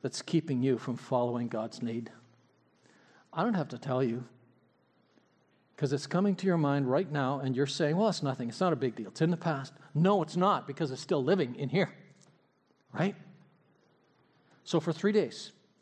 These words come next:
Joshua says, "Get ready, wash your clothes," which, well, I, I don't wanna spend too much time figuring that one out, 'cause they probably only had one set of clothes. Just saying. Two million people. This exercise probably included a bath, too,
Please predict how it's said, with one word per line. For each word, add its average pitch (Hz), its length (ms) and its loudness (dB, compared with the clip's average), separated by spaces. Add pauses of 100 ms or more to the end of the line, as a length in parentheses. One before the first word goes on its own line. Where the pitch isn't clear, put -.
(1000)
Joshua 135 340 0
says, 160 240 0
"Get 143 160 -2
ready, 190 240 2
wash 175 300 2
your 262 80 -8
clothes," 147 280 2
which, 170 300 -2 (720)
well, 180 400 2 (560)
I, 190 220 2
I 165 120 0
don't 247 140 4
wanna 208 200 4
spend 175 340 0
too 220 100 6
much 185 220 4
time 147 180 0
figuring 139 360 2
that 139 160 2
one 143 100 2
out, 147 180 0
'cause 147 140 2
they 160 100 4
probably 175 300 2
only 143 220 2
had 143 140 0
one 131 180 0
set 127 160 -2
of 113 60 -8
clothes. 104 340 -4 (1080)
Just 139 160 -4
saying. 127 240 0 (320)
Two 208 100 4
million 190 260 6
people. 170 360 2 (1800)
This 185 140 2
exercise 180 440 2
probably 180 300 2
included 190 340 4
a 220 40 6
bath, 190 320 4
too, 185 380 2